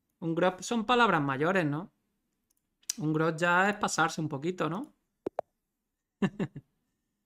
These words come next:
Bueno, con standing, pues venga, un grop, chicos. La, lo hago yo primero. Ahí está el grop, dejándose el peón. No se lo come.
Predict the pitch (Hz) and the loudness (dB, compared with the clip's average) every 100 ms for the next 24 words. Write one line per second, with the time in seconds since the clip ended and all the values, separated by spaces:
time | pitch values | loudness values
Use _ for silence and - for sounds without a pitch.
0 | _ - 160 208 214 196 185 180 - 220 | _ -6 2 4 4 4 4 2 2 2
1 | 226 202 175 147 139 156 156 220 196 202 | 2 2 2 2 0 0 2 2 4 4
2 | 185 151 135 - 170 143 131 - _ _ | 4 0 -2 -4 -4 -4 -6 -10 _ _
3 | _ _ _ _ - 165 160 - 170 202 | _ _ _ _ -2 0 0 0 4 6
4 | 208 196 165 151 143 135 131 _ _ _ | 6 4 2 -2 -2 -8 -12 _ _ _
5 | _ _ _ 185 202 202 196 170 151 147 | _ _ _ 2 4 4 0 0 2 0
6 | - - _ _ _ - 180 208 208 190 | -2 -10 _ _ _ -6 -2 0 0 0
7 | 185 151 156 147 139 139 196 196 220 190 | -2 0 -2 0 -4 -8 -6 -4 0 0
8 | 156 147 147 143 | 2 0 0 -4